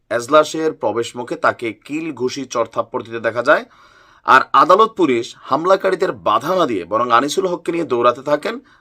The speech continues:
তাকে প্রিজন ভ্যানে তোলেন। পুলিশ এখনো সাহস ফিরা পায় নাই। আগেও সম্ভবত এগুলা হয়েছে, এগুলা যে নতুন তা না। But একটা সময় তো বন্ধ দরকার।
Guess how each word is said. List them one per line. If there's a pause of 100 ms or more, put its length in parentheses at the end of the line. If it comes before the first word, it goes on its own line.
(100)
তাকে
প্রিজন
ভ্যানে
তোলেন। (920)
পুলিশ
এখনো (240)
সাহস
ফিরা
পায়
নাই। (500)
আগেও
সম্ভবত
এগুলা
হয়েছে,
এগুলা
যে
নতুন
তা
না। (2500)
But
একটা
সময়
তো
বন্ধ
দরকার।